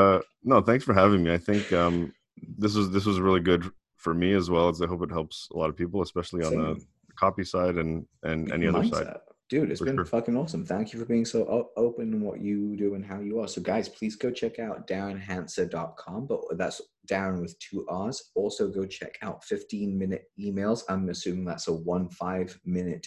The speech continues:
Speaker 2: M I N U I T E, or is it a fifteen Min Emails?
Speaker 1: No, fifteen minute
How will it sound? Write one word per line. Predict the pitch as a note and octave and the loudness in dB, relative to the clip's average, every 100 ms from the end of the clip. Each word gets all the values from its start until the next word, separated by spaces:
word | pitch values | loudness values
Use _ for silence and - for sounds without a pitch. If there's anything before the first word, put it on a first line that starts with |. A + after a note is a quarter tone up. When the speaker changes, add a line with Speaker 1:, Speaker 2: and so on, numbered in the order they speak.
| - | -6
Speaker 2:
M | F2+ | -4
I | E2+ D#2 | -4 -4
N | D#2+ F2 F2 | -4 -4 -4
U | E2 E2 - | -4 -10 -12
I | E2 E3+ | -14 -14
T | - | -16
E, | - E2 E2+ _ - | -12 -10 -10 _ 0
or | F#2+ | 2
is | G2 | 2
it | - | -2
a | |
fifteen | - G#2+ - F#2+ F#2 | -2 -2 0 -2 0
Min | F2+ F2 F2 E2 | -2 -2 -6 -10
Emails? | E2 D2+ C#2+ - | -12 -12 -14 -6
Speaker 1:
No, | B2+ - - | -4 -6 -4
fifteen | A#2+ A2+ A#2+ A#2+ G#2 | -2 0 2 4 4
minute | A2 A#2+ | 4 0